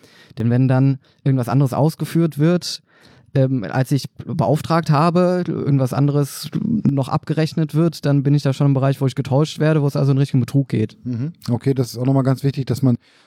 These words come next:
Speaker 2: ähm, darauf dann auch achtet, was jetzt wirklich vereinbart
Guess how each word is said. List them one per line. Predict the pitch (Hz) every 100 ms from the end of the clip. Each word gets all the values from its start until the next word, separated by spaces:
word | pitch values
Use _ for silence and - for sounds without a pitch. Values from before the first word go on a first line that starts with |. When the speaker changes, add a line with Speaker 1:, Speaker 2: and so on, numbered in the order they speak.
| _
Speaker 2:
ähm, | 120 120 120 110 - - _ _ _ _
darauf | - 120 123 117
dann | 123
auch | 117 -
achtet, | 120 120 120 104
was | 117 -
jetzt | 104
wirklich | 120 113 104
vereinbart | 107 117 120 113